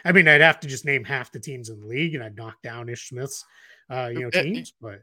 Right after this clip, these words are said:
Speaker 2: you
Speaker 1: yeah.
Speaker 2: would get it just by default.
Speaker 1: <laughs>
Speaker 2: Like,
Speaker 1: Yeah, right?
Speaker 2: you know,
Speaker 1: Yeah.
Speaker 2: you'd have basically
Speaker 1: Everyone.
Speaker 2: a fifty-fifty shot
Speaker 1: <laughs>
Speaker 2: e-, each time 'cause he played for
Speaker 1: Everyone
Speaker 2: somebody.
Speaker 1: except for Boston 'cause he's a Celtics killer, and it, somehow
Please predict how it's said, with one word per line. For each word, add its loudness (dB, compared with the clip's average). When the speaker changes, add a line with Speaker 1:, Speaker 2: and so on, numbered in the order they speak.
Speaker 2:
you -2
Speaker 1:
yeah. 4
Speaker 2:
would 2
get 6
it 0
just 0
by 4
default. -2
Speaker 1:
<laughs> -16
Speaker 2:
Like, 0
Speaker 1:
Yeah, 6
right? 2
Speaker 2:
you 4
know, 4
Speaker 1:
Yeah. 6
Speaker 2:
you'd 6
have 10
basically 6
Speaker 1:
Everyone. 0
Speaker 2:
a 0
fifty-fifty -6
shot 0
Speaker 1:
<laughs> -4
Speaker 2:
e-, -2
each -2
time -2
'cause -6
he -6
played -4
for 4
Speaker 1:
Everyone 6
Speaker 2:
somebody. 4
Speaker 1:
except 0
for -2
Boston -4
'cause -10
he's -14
a -14
Celtics -8
killer, -8
and -18
it, -14
somehow -8